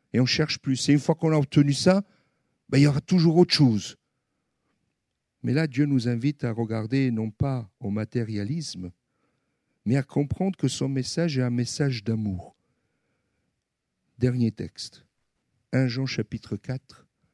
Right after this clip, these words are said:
à partir du verset huit. Le message de Dieu, c'est que l'amour de Dieu a été manifesté envers nous, en ce que Dieu a envoyé son Fils unique dans le monde, afin que nous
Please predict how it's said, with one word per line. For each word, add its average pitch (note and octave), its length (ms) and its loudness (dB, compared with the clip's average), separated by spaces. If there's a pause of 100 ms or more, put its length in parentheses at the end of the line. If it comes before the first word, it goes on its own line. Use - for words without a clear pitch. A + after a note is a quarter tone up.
(300)
à - 20 -20
partir A#2 420 -2
du A2+ 120 -4
verset G#2+ 340 -4
huit. G#2 440 -10 (1000)
Le G#2+ 100 -2
message A#2 420 -2
de A2+ 120 -2
Dieu, A#2+ 220 0
c'est A#2 200 -6
que - 140 -2
l'amour A2+ 320 -2
de A2 120 -2
Dieu A#2 240 0
a A#2 60 2
été A2 220 -2
manifesté A#2 720 -4
envers G#2 400 -4
nous, G2+ 180 -6 (520)
en A2+ 100 2
ce - 160 0
que B2+ 180 0
Dieu A2+ 240 2
a C3 60 4
envoyé A2+ 380 0
son A2 220 -4
Fils - 360 -6
unique G#2 440 -6 (380)
dans G#2+ 160 4
le A2+ 140 6
monde, G#2 360 -2 (460)
afin A#2+ 340 2
que - 160 -2
nous A#2+ 300 2